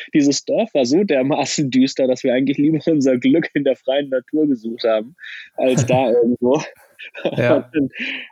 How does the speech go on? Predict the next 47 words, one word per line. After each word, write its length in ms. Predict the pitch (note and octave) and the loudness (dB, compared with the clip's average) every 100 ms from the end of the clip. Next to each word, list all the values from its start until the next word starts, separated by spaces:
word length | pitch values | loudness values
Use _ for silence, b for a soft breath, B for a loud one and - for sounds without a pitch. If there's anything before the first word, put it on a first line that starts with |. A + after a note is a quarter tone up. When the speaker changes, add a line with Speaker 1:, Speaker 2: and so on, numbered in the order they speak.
| _ - | _ -4
Speaker 1:
ähm, 260 | C3 C#3 | -2 0
sind 220 | C3 D#3 | 0 0
dann 160 | D3 C#3 | 0 0
da, 360 | A#2 A#2+ B2+ B2+ | -2 -2 -2 0
da 120 | B2+ | 0
in 140 | B2+ | 0
die 140 | C3 B2 | -2 0
Hügel 220 | C#3+ F3 | 0 0
gefahren 360 | E3 E3+ E3 | -2 -4 -4
und 80 | C3+ | -4
hatten 160 | D3 D3 | -6 -2
die 80 | B2 | -2
erste 320 | B2+ D#3 A#2+ | -2 -2 -4
Nacht 240 | B2 F3 | -2 -2
und 100 | C#3+ | -2
das 140 | B2 - | -2 -2
war 100 | B2+ | -4
natürlich 380 | B2+ - B2+ - | -4 -2 0 0
schon 300 | A#2+ C3+ B2+ | 0 0 -2
spannend 420 | - A#2+ A#2+ A#2+ | -2 -2 0 0
und 120 | A#2+ | -2
aufregend, 600 | G#2+ G#2+ G#2 G#2 G2 G2+ | -2 -4 -2 -2 -2 -6
ne? 160 | B2 C#3+ | -4 -4
Ich 120 | - | 0
wollte 200 | C3+ C3+ | -2 -2
mich 140 | B2 | -6
gegen 220 | - B2+ B2+ | -2 -2 -2
diese 160 | A#2+ | -2
ganzen 280 | A#2 C3 D3+ | -2 -4 -8
Stereotypen 600 | - C3 C3+ C3 C#3+ C3+ | -2 0 0 0 -4 -2
schon 260 | - B2+ G#2+ | -4 -4 -2
wehren, 320 | G#2 D3+ C#3+ | -2 0 0
aber 240 | A#2+ A#2+ B B B B B | 0 0 B B B B B
in 140 | C3+ C#3 | 0 2
einer 80 | B2+ | 4
gewissen 380 | A#2+ C3 E3 | 2 2 -2
Form 300 | - A#2+ C#3+ | 0 0 2
ist 100 | D3+ | 0
es 100 | C3+ | -2
natürlich 380 | C3+ A#2+ C3 A#2+ | -2 -2 0 0
drin 320 | - - F3 | 0 0 2
und, 260 | C#3+ B2 - | 0 0 -4
und 180 | G2+ A2 | -8 -4
ich 60 | |
habe 140 | C3 - | -4 -2
auch 180 | B2 - | -2 -2
in 160 | A#2+ | -4